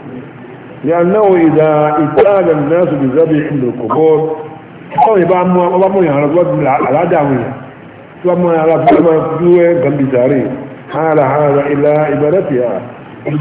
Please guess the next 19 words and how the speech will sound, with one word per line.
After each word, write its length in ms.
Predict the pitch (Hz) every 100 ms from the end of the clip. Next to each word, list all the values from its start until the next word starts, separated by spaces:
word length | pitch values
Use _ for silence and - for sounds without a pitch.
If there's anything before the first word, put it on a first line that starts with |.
| 165
دون 160 | 170
الله. 340 | 151 139 131 107 - - - - -
يبقى 180 | 170 147
رجل 280 | 147 160 165
يوصل 460 | 147 127 143 135
لك 260 | 147 160 156
ما 160 | 135
جاء 140 | 131 151
في 60 |
القبور 300 | 135 - 156
عليه. 340 | 127 127 123 107 92 - - - - -
من 120 | 151
يعلم 400 | 147 131 139 117
بعض. 200 | 110 101 - - - - - - 127
عز 100 | 123
وجل. 440 | 123 113 139 120 - - - - - - 110
ذلك 320 | 147 160 156 156
ذبح 400 | 131 151 151 139
للجن. 500 | 135 131 131 135 143